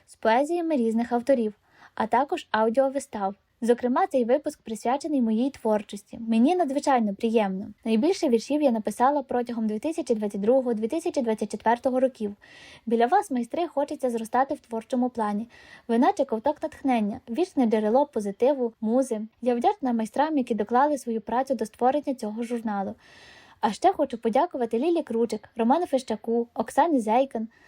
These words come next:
за допомогу в написанні та редагуванні моїх віршів. І, звичайно, що окреме дякую нашій чудовій звукорежисерці Маринці, завдяки якій з'являються всі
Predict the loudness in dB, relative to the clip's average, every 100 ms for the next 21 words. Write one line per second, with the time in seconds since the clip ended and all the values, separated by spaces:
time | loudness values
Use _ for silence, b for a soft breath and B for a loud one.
0 | b -4 -2 0 2 2 2 -2 -2 -2
1 | -2 0 0 0 -2 0 -2 2 2 4
2 | 2 2 0 0 -2 -4 -4 -4 -6 -2
3 | 0 0 -2 0 2 0 2 0 2 2
4 | 4 2 2 0 0 0 0 -2 -2 0
5 | 2 2 0 -4 -6 -4 -4 -4 -2 0
6 | 0 -2 0 2 2 0 -4 -12 B B
7 | B 2 4 4 2 0 0 0 2 2
8 | 2 2 2 0 -8 -8 -6